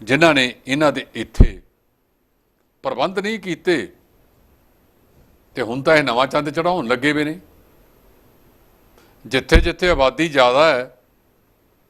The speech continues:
ਕਹਿੰਦੇ ਪੰਜ ਸੌ ਤਰਤਾਲੀ ਤੋਂ ਸੀਟਾਂ ਵਧਾ ਕੇ ਅੱਠ ਸੌ ਛਿਆਲੀ ਕਰ ਦੇਣੀਆਂ ਨੇ।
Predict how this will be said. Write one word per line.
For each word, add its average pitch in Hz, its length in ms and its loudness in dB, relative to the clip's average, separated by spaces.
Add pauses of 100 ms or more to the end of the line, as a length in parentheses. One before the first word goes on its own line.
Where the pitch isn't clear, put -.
(720)
ਕਹਿੰਦੇ 127 280 -4
ਪੰਜ 123 380 -4
ਸੌ 127 180 -8
ਤਰਤਾਲੀ 117 520 -2
ਤੋਂ 117 160 -6
ਸੀਟਾਂ 120 340 0
ਵਧਾ 120 300 2
ਕੇ 135 200 0
ਅੱਠ 110 60 -2
ਸੌ - 180 -6
ਛਿਆਲੀ 110 340 -4
ਕਰ 123 180 0
ਦੇਣੀਆਂ 107 440 -2
ਨੇ। 104 200 -6